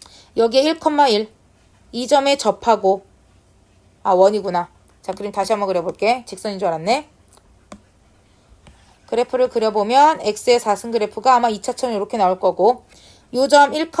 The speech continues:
일에 접하고 중심이 Y축에 있대. 그럼 요렇게 돼 있는 원이겠지.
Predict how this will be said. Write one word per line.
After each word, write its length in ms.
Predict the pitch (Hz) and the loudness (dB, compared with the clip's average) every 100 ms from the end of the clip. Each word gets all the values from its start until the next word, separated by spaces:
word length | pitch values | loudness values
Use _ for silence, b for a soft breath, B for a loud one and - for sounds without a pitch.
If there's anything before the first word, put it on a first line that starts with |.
| 320 302 | 0 0
일에 220 | 311 320 | 2 0
접하고 720 | 311 208 - 226 202 320 381 - _ - | 0 -2 0 0 4 4 2 -4 _ -10
중심이 520 | 262 285 - 320 311 | -6 -4 -2 -2 2
Y축에 500 | 208 196 285 - 254 | 6 6 4 0 -2
있대. 340 | 185 - - _ _ _ | -2 -4 -20 _ _ _
그럼 200 | - - | -20 -12
요렇게 840 | 214 269 302 320 320 320 320 311 277 | -4 0 2 4 4 4 2 0 -2
돼 140 | 262 | -2
있는 140 | 240 233 | -2 -2
원이겠지. 540 | 190 180 170 - 196 | -2 -2 -6 -8 -14